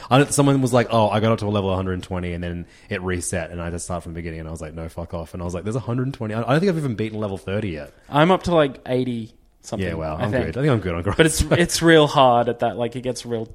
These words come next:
Speaker 2: tough at that point. Um, yeah, so, so, but on Switch-wise, I just, like, uh,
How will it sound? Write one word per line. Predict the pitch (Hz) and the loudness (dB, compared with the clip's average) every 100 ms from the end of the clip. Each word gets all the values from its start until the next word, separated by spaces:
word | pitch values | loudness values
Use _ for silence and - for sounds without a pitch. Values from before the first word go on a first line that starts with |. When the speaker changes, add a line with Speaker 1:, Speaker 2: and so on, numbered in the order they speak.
| - | -14
Speaker 2:
tough | - 117 - | -6 -6 -6
at | - | -8
that | 110 - | -10 -8
point. | - 110 - _ - - - - | -8 -6 -8 _ -20 -20 -20 -2
Um, | 123 131 131 131 123 - - _ _ _ _ _ _ _ _ - - | 6 8 8 6 2 -4 -20 _ _ _ _ _ _ _ _ -16 4
yeah, | 170 165 107 | 10 10 8
so, | - 156 147 143 139 - | 2 8 10 12 10 6
so, | 131 151 139 139 | 4 8 10 8
but | 135 151 | 6 4
on | - 156 156 151 151 147 - | 8 10 10 8 4 0 -4
Switch-wise, | - 180 196 214 190 180 170 170 - - - - - - | 2 4 6 6 6 8 8 6 0 -6 -18 -18 -12 4
I | 165 | 4
just, | 160 - - | 6 4 2
like, | - 151 - | 4 4 2
uh, | - - - 359 294 | -8 -8 -6 -6 -6